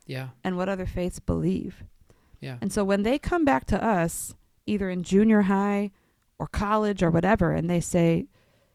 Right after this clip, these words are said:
Speaker 2: "So you're telling me there's only one way?
Speaker 1: Mm-hmm.
Speaker 2: Why is it that you think that?"
Speaker 1: Right.
Speaker 2: Do you wanna give them the old pat answer of, "'Cause the Bible said," now
Speaker 1: That's
Speaker 2: y-,
Speaker 1: right.
Speaker 2: you know?
Speaker 1: <laughs> And the Bible is reliable because of these facts, and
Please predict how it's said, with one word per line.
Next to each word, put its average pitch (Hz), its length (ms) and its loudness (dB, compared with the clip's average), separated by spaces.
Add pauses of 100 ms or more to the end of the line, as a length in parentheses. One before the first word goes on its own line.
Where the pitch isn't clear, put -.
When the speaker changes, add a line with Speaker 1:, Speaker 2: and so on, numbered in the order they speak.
(280)
Speaker 2:
"So - 140 -2
you're 285 80 2
telling 311 240 2
me 302 80 6
there's 269 160 2
only 262 160 2
one 254 180 0
way? 254 320 -4 (720)
Speaker 1:
Mm-hmm. 135 360 -10 (220)
Speaker 2:
Why 226 220 0
is 240 100 -2
it 240 100 -4
that - 160 -6
you 190 60 -2
think 214 260 -4
that?" - 220 -14 (960)
Speaker 1:
Right. 139 280 -14 (640)
Speaker 2:
Do - 80 -4
you 220 160 2
wanna 240 260 4
give 254 180 2
them 254 160 4
the 202 140 2
old 220 260 -2
pat 208 360 2
answer 202 420 -2
of, 185 140 2
"'Cause 359 240 6
the 311 140 4
Bible 247 400 -2
said," 220 380 -6
now 214 280 -6 (180)
Speaker 1:
That's - 300 -12
Speaker 2:
y-, 233 100 0
Speaker 1:
right. 196 120 -6
Speaker 2:
you 240 160 6
know? 240 320 8
Speaker 1:
<laughs> - 20 -4
And 156 120 0
the 143 60 2
Bible 202 320 8
is 202 100 6
reliable 165 380 2
because 151 280 -2
of 139 100 -8
these 220 220 2
facts, 143 440 -4
and 131 400 -6